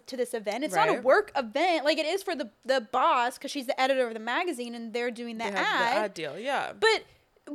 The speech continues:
Speaker 1: shouldn't she sit there and think, "Huh, why is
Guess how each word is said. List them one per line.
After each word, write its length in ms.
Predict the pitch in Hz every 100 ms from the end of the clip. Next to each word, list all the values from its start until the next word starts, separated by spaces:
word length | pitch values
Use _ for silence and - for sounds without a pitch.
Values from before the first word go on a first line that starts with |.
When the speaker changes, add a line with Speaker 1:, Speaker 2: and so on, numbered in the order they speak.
| 269
Speaker 1:
shouldn't 340 | - 554 719 427
she 280 | 440 440
sit 340 | 440 - 415 -
there 160 | 349
and 160 | 302 294
think, 300 | 330 302 294 -
"Huh, 200 | 605 415 - _ -
why 220 | 359 392
is 180 | 453